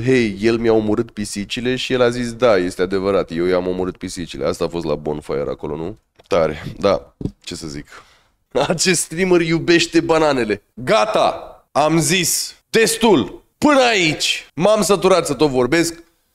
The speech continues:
numai despre probleme relevante din societatea în care trăim.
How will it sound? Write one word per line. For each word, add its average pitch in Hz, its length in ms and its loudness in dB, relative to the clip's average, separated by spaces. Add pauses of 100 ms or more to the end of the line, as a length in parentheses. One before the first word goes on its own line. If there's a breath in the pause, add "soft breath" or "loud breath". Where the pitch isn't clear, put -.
(140)
numai 160 300 2
despre 143 320 -2
probleme 131 800 2 (240)
relevante 139 1120 2
din 135 240 0
societatea 135 800 0
în 127 80 -2
care 117 240 2
trăim. 107 440 -2